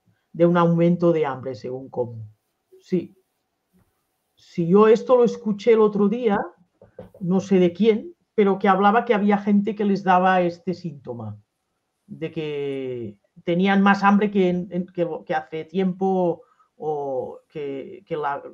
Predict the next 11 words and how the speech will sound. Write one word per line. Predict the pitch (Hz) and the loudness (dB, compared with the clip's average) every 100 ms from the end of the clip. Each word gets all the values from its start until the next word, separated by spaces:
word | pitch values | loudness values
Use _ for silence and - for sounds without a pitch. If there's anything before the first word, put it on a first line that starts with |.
| _ | _
digamos, | - 147 143 160 | -20 -14 -8 -8
a | 151 | -6
lo | 147 | -10
que | 139 143 135 | -8 -8 -6
habitualmente | 127 156 165 156 151 165 170 170 175 180 _ _ _ _ _ _ _ _ _ _ _ | -8 -10 -4 -4 -2 -2 -2 -2 -4 -4 _ _ _ _ _ _ _ _ _ _ _
están | 135 - 156 | -14 -6 -6
acostumbrados, | 160 160 - 160 147 131 123 113 | -4 -8 -8 -10 -6 -4 -6 -8
¿no? | 160 214 - | -8 -8 -10
Y | 165 156 147 139 131 120 - _ _ _ | -12 -12 -12 -12 -12 -14 -16 _ _ _
podría | 180 175 208 196 | -4 0 2 2
ser | 180 170 170 | 6 4 4